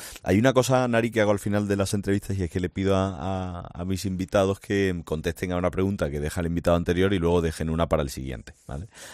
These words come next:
Eh, la última en pasar por el estudio fue Gloria Villalba, es una,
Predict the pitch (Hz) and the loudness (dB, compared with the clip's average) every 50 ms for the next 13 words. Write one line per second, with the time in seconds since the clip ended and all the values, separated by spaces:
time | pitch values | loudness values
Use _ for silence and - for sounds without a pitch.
0 | - - - - - 78 78 73 73 73 71 69 71 76 82 85 - 107 107 107 | -20 -20 -14 -6 -2 -2 0 0 0 0 0 0 0 0 0 -2 -2 -2 0 2
1 | 107 110 110 107 - 101 - - 107 104 101 - - 110 104 104 101 95 - - | 2 0 0 0 0 -2 0 0 -2 -2 -2 0 0 2 2 2 2 0 -2 -4
2 | - 107 98 104 101 - - 95 90 87 90 90 92 92 90 90 90 85 98 98 | -4 -2 -2 -2 -2 -2 -2 -2 0 2 2 2 2 2 2 0 0 2 2 2
3 | 95 80 80 82 - - - - 80 78 80 - - 82 85 82 85 82 80 78 | 2 2 0 -2 -4 -6 -8 -8 -8 -8 -8 -8 -10 -8 -6 -4 -4 -4 -4 -4
4 | 76 71 65 | -4 -6 -8